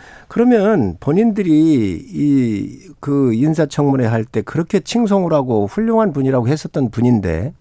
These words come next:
야당의 두 전직 대통령과 적폐청산할 땐 그렇게 박수를 보내더니 본인들의 아픈 부분에 상처를 치유할 때, 오려낼 때는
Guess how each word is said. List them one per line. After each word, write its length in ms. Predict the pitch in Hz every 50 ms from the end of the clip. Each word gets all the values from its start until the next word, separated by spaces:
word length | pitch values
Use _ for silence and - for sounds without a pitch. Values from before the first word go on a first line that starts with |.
| _ _ _ _ _ _ - - - - - - - - _ - -
야당의 720 | 92 90 92 101 110 123 123 127 127 143 156 165 175 175
두 160 | 151 - 156 151
전직 360 | 135 139 139 139 147 139 -
대통령과 720 | - 135 127 - 127 123 127 127 117 117 110 113 113 113 107
적폐청산할 800 | - - 107 - - - 156 - - 135 135 127 123 123 110 104
땐 180 | - - 107 101
그렇게 320 | - - 190 233 - 247 -
박수를 420 | - - - - - - 147 143
보내더니 680 | 123 101 95 98 90 85 90 92 110 113 95 78 73 - _ _ _ - - - - - - - - - - _ _ -
본인들의 680 | - - 123 143 165 185 208 202 190 190 190 190 185
아픈 420 | 170 - 120 123 - - 165 165 156
부분에 480 | 151 147 131 123 120 120 120 127 135 120
상처를 760 | - - 214 247 233 - - 214 202 190 190 196 196 175 131
치유할 460 | 131 - - - 294 294 254 165 110 98
때, 280 | - - 98 90 76 71
오려낼 500 | 73 101 113 135 156 175 175 135 95 92
때는 440 | 92 - 98 113 151 156 101 78 73